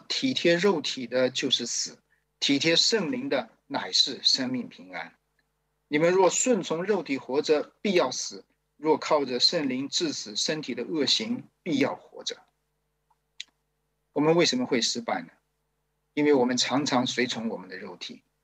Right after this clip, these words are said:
什么时候我们活在肉体的里面，失败就是我们的必然。但是什么时候我们体贴圣灵，靠着圣灵治死身体的恶行，我们就能够过一个得胜的生活。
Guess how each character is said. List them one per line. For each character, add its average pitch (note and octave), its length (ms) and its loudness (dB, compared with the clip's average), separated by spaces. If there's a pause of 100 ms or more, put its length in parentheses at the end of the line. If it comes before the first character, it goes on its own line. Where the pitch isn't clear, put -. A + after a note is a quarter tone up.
(400)
什 E3+ 220 4
么 A3 80 4
时 G#3 180 4
候 G#3+ 160 0
我 E3 100 2
们 D#3 140 -4
活 D#3 220 2
在 E3 160 -2
肉 F3+ 240 -2
体 - 160 -12
的 D3 100 -4
里 C#3 120 -8
面， C3+ 340 -2 (260)
失 - 300 2
败 E3+ 280 0 (320)
就 C#3+ 200 0
是 - 180 2
我 G#2 80 -6
们 F#2+ 140 -18
的 F#2 80 -16
必 A#2+ 160 -12
然。 - 320 -16 (880)
但 A#2+ 120 0
是 - 80 0
什 C3+ 160 0
么 E3 60 0
时 - 160 2
候 G3 120 2
我 D3+ 120 4
们 D#3+ 180 0
体 - 180 0
贴 E3+ 160 2
圣 E3+ 280 4
灵， D#3+ 180 -2 (260)
靠 G#3 180 4
着 E3 100 2
圣 E3+ 260 2
灵 E3 140 -2
治 G#3 260 2
死 C#3 260 -4
身 F3+ 240 0
体 C#3+ 120 -2
的 C3 80 0
恶 D#3 200 0
行， B2 320 0 (200)
我 A2+ 100 -2
们 C3 140 -2
就 D3 180 4
能 A#2+ 140 2
够 B2 100 2
过 F3+ 320 4
一 C3 100 -2
个 B2+ 240 0 (360)
得 G#2 120 -6
胜 G2+ 200 0
的 - 80 -16
生 - 240 -8
活。 - 180 -20